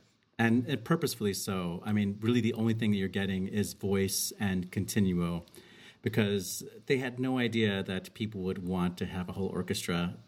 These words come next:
The, the idea never occurred to them that they would want an orchestra supporting the singer. You only want harmony and bass supporting the singer, so that the singer has the freedom to really, you know, get the words across and for you to hear the singer's,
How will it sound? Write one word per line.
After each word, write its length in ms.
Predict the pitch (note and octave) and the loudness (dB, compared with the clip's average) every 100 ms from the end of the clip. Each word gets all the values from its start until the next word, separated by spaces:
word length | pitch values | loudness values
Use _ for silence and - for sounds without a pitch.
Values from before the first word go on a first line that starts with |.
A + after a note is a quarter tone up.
| - | -4
The, 120 | D3 | -2
the 200 | D#3 E3 | 4 4
idea 320 | D#3+ D#3 E3+ | 6 4 4
never 160 | D3 B2 | 4 0
occurred 340 | A2+ D3+ D#3+ | -2 0 0
to 80 | - | -2
them 240 | G#2+ F2 | -2 -2
that 140 | E2+ F#2+ | -2 -2
they 80 | G#2 | 0
would 100 | G2 | 0
want 240 | F#2+ F#2+ | -2 0
an 80 | F#2 | -2
orchestra 560 | F#2 G#2+ - F#2+ F2+ F2+ - - - - _ _ - | -4 -4 -4 0 0 -2 -10 -20 -20 -20 _ _ -6
supporting 640 | - C#3 - A2 G2+ F#2 | 2 2 2 0 2 0
the 80 | F2+ | -2
singer. 440 | - F2 D#2 E2 - - - - | -2 -2 -4 -8 -16 -20 -10 0
You 160 | A2 | 4
only 180 | G#2 G#2 | 4 2
want 400 | F#2 F#2+ F#2+ F2+ - | 0 -2 -2 -4 -6
harmony 560 | C3+ B2+ G#2 F#2 F2 F2 - | 0 2 4 2 0 -2 -4
and 520 | A2 G2+ F#2+ G#2 - | 0 0 0 -4 -4
bass 280 | - G#2 F2 | 2 2 0
supporting 600 | - - - G2 F2 E2 | -6 -8 -4 -2 -2 -4
the 80 | E2+ | -6
singer, 380 | F2 F2+ D#2+ D#2 - - - _ _ - - | -4 -2 -2 -4 -10 -20 -20 _ _ -18 0
so 120 | - | 4
that 160 | B2+ A2 | 4 2
the 80 | A2+ | -2
singer 280 | B2+ A#2 | 0 0
has 200 | G#2 G2+ | 0 0
the 100 | F#2+ | -4
freedom 520 | G#2+ B2+ A#2 G2+ G2 F#2+ - - - - - | -2 2 2 2 0 -4 -10 -20 -20 -16 0
to 120 | C3+ | 4
really, 680 | A#2+ A#2+ A2+ G#2+ G#2 G2+ G#2 | 6 6 4 4 2 0 0
you 120 | A2 | 0
know, 80 | G2 | 0
get 240 | G2+ G#2+ | 0 0
the 60 | A2 | 0
words 240 | G#2 G2+ | 0 0
across 680 | G#2+ - G#2 G2 F#2+ - - | -2 -4 -2 -2 -2 -6 -6
and 320 | A2 G2+ F#2 | -4 -4 -2
for 60 | A2 | -2
you 100 | G2+ | 0
to 80 | G2 | -2
hear 540 | - G2+ F#2+ F#2+ F#2+ | 0 2 4 4 2
the 120 | F#2 | 0
singer's, 760 | G2 G#2+ F#2+ F2+ F2+ F2 - | 0 2 2 2 0 -2 -4